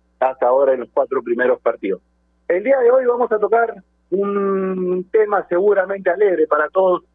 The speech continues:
los hinchas de Alianza Lima respecto a un efeméride que se cumplió el día de ayer. Ayer fueron once años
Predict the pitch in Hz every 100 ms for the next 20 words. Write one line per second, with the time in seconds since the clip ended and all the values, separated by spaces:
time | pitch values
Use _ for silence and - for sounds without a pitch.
0 | _ _ - 233 196 190 180 170 160 151
1 | 147 160 151 160 185 175 170 190 196 185
2 | 151 - 160 160 165 175 - 156 180 160
3 | 147 - 135 135 - 139 170 175 - _
4 | _ 127 143 175 165 147 196 - - _
5 | _ _ - 135 165 240 220 - 214 220
6 | 214 190 - 240 269 220 - 190 208 151
7 | 196